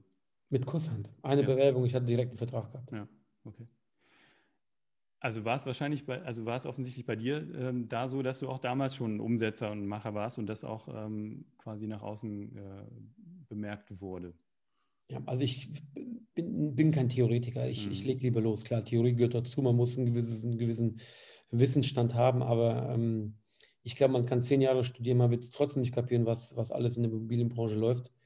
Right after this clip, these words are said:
Speaker 1: Einfach machen.
Speaker 2: Ja.
Speaker 1: Und dafür steht auch immer Selfmade. Einfach machen. Zwar nicht blind und kein Aktionismus und auch keine gefährlichen Sachen anpacken, aber, ähm,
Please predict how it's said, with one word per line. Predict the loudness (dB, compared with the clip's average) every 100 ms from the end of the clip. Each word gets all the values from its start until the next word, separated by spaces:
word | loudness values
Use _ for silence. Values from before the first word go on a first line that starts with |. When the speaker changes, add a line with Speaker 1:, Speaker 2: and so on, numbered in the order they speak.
| _ _
Speaker 1:
Einfach | -2 -2 -2
machen. | -4 -8 -16 _ _ _ -14
Speaker 2:
Ja. | -6
Speaker 1:
Und | 0
dafür | 2 2 2
steht | 4 4
auch | 2
immer | -2
Selfmade. | 0 0 0 -4 -6
Einfach | -4 -2 -2
machen. | -2 -4 -12 _ _ _ _ _ -12
Zwar | 0 2
nicht | 2 2
blind | 6 6 4
und | 0 -2
kein | -2 -4
Aktionismus | -4 0 2 4 4 4 2
und | -2
auch | -4 -4
keine | -2 0 0 -2 -20 -20 _
gefährlichen | -2 4 4 6 4
Sachen | 4 2 2
anpacken, | 0 0 0 0 0 -4 -10 -20 _ -8
aber, | -6 -4 2 4 4 4
ähm, | 2 2 4 2 0 -4